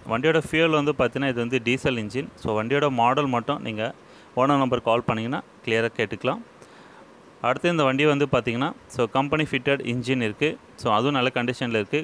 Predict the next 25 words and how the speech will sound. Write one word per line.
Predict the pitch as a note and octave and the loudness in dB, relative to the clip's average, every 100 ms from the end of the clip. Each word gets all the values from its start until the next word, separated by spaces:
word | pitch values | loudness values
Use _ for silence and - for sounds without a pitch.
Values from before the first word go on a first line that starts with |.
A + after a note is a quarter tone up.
| - | 0
Good | D3 C#3 | -2 0
running | B2 A#2+ C3+ | -2 -2 -2
கண்டிஷனும் | A#2+ A2+ B2 A#2 A2+ | -2 -2 -4 -6 -2
கூட. | G#2+ C#3 - - - - - - - - - | 0 0 -2 -18 -20 -20 -20 -20 -20 -20 -12
So | C3 A#2 C3+ | -4 -2 -2
good | D#3+ C#3+ | -2 -4
mechanical | B2 D3+ D3 C#3+ C#3+ | -2 0 0 0 -2
condition. | B2+ B2 A#2+ D3+ A3 - - - - - A2+ | 0 -2 -2 -6 -8 -18 -20 -20 -20 -4 -2
நல்ல | C#3 D#3 | 0 0
மைலேஜும் | C#3 C3+ B2 D3 B2 | 2 2 2 0 0
வண்டி | A#2+ B2 | 2 0
வந்து | A#2+ | 0
கொடுத்துட்ருக்கு. | C3 A#2 A#2+ A#2 - D3+ - - - - | -4 -4 -6 -6 -4 -6 -6 -20 -20 -12
So | - A#2 | -2 0
வண்டி | C3 D#3 | 2 2
வந்து | D3+ C#3+ | 4 4
available | B2 C3+ C#3+ C3+ | 4 2 0 -2
place | C3 B2 A#2+ | -4 -4 -2
வந்து | C#3+ - | -2 0
கோயம்புத்தூர் | A#2 A#2+ A#2+ A#2+ G#2+ | 0 2 0 0 0
தான். | C3+ A3+ - - - - - - - - - - - - - - - - - - - - - - - C3 | -2 -2 -12 -20 -20 -20 -20 -20 -20 -20 -20 -20 -20 -20 -20 -20 -20 -20 -20 -20 -20 -20 -20 -20 -10 -4
Next | C3+ F3 | -2 0
வந்து | E3 D#3+ | 0 2
பார்த்தீங்கன்னா, | D3 C#3+ D3+ | 2 2 2
வண்டியோட | C3 C#3+ | 2 2